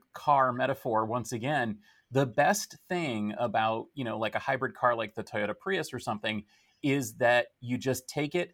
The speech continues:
and drive it like a car, and it just works better. You don't have to learn about it. In fact, the more you try to learn about it, the worse it's gonna work. You really just wanna drive it,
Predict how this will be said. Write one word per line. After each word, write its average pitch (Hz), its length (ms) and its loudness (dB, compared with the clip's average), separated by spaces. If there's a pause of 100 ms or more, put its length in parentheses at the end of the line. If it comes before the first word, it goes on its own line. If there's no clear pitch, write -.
and 113 220 -2
drive 123 380 4
it 101 180 -2
like 113 240 -2
a 101 80 -6
car, 92 720 2
and 117 140 -4
it 117 120 -4
just 127 220 -4
works 135 380 -2 (180)
better. 113 320 4 (400)
You 131 100 -2
don't 156 220 0
have 170 280 -2
to 160 80 -4
learn 117 340 -2
about 98 260 0
it. 95 100 -6
In 127 60 -12
fact, 139 300 4 (240)
the 135 100 2
more 151 260 0
you 160 120 2
try 156 260 4
to 160 80 2
learn 117 220 0
about 107 260 4
it, 113 160 -2
the 113 100 0
worse 123 360 -4
it's 131 120 -12
gonna 117 220 -2
work. 127 460 -2
You 120 140 -8
really 170 460 0
just 131 240 -2
wanna 120 200 -2
drive 120 440 4
it, 85 140 -8